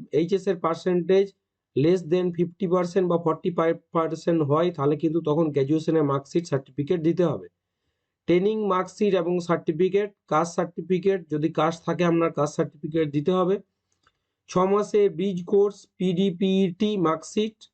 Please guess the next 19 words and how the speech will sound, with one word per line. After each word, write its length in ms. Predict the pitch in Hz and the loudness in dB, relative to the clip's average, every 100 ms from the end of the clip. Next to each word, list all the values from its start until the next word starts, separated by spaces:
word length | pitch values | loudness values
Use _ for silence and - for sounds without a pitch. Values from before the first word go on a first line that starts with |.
| _ | _
এবং 240 | 147 160 185 220 | 0 2 0 -2
সার্টিফিকেট, 720 | - 160 - 147 143 120 - _ _ | -4 -4 -2 0 -2 -4 -10 _ _
ঠিক 160 | - 185 | -6 0
আছে। 220 | 202 156 92 _ _ _ _ - | 0 0 -4 _ _ _ _ 0
ইন্টার 360 | 175 202 202 190 | 2 2 2 0
ডিস্ট্রিক্ট 480 | 185 180 202 202 170 151 | -4 -6 -2 -2 -2 -2
বা 120 | 165 170 - | -2 -2 0
ইন্ট্রা 400 | 185 175 214 208 | 0 0 0 0
ডিস্ট্রিক্ট 480 | 180 185 - 202 175 | 0 -4 -2 -4 -2
ট্রান্সফার 460 | - 175 170 - 170 | 0 0 0 0 2
অর্ডার 260 | 165 165 156 | 2 2 0
কপি, 280 | 156 143 151 | -2 0 0
যদি 180 | 135 151 | 0 0
ট্রান্সফার 360 | 156 151 - 170 | 0 -2 0 0
নিয়ে 200 | 170 160 | 2 0
আসেন 180 | 151 185 | 0 0
তাহলে 200 | 175 151 | 0 0
অবশ্যই 340 | 143 143 151 151 | 0 0 -2 0
সেটা 240 | 143 | 2